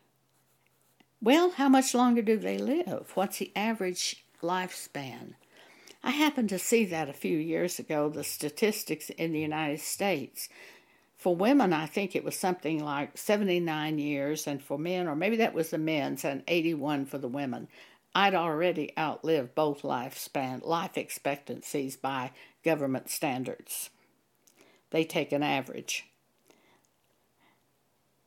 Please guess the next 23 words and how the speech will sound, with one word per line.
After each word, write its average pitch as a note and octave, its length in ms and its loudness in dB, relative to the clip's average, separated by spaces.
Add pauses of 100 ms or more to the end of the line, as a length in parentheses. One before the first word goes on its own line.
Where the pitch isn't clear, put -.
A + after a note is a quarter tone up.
(540)
Those D4+ 340 6
people A#3 440 2
who F#3 140 4
do F#3 240 2
these F3+ 320 0
rigid F3 460 0
things F#3 560 2
in C#3 160 -2
food, F#3 560 2
they D#3+ 160 2
don't B3+ 320 0
really C#3 260 -4
live C#3 300 -2
longer. D#3+ 480 -4 (1000)
How A#3 120 0
many A#3+ 240 6
of G3+ 140 -2
them F3+ 180 4
live E3 280 -4
to - 60 -12
be D3+ 100 -2
a D3+ 60 -2
hundred? F#3 480 -4